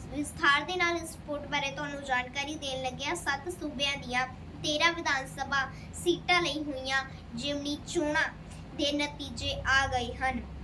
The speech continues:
ਇਹਨਾਂ ਚੋਣਾਂ ਵਿੱਚ ਕਈ ਵੱਡੇ ਉਲਟਫੇਰ ਦੇਖਣ ਨੂੰ ਮਿਲੇ ਹਨ। ਸਭ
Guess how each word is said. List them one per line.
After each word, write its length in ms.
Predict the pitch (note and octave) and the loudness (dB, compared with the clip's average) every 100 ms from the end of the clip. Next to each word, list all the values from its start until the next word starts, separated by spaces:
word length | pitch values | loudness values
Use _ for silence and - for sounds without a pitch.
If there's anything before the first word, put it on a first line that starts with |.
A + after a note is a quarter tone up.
| - - - | -10 -8 -4
ਇਹਨਾਂ 220 | D4 E4 | 2 4
ਚੋਣਾਂ 360 | F#4 G4 D#4+ E4+ | 2 0 2 2
ਵਿੱਚ 200 | F4 F4+ | 2 -2
ਕਈ 220 | - D#4+ | -4 -2
ਵੱਡੇ 320 | E4 D4 C#4+ | 0 0 -2
ਉਲਟਫੇਰ 760 | D4 C4+ B3+ - C#4 C4 - E4+ - - - - - | -2 -4 -6 -6 -4 -4 -4 -6 -6 -12 -10 -10 -2
ਦੇਖਣ 360 | C#4+ C#4+ G4 F4+ | 0 0 2 2
ਨੂੰ 100 | D#4+ | 2
ਮਿਲੇ 260 | C4 A#3+ | 0 -4
ਹਨ। 140 | B3 - - - - - - - - - - | -6 -8 -10 -8 -8 -8 -8 -8 -8 -8 4
ਸਭ 160 | F#4 | 6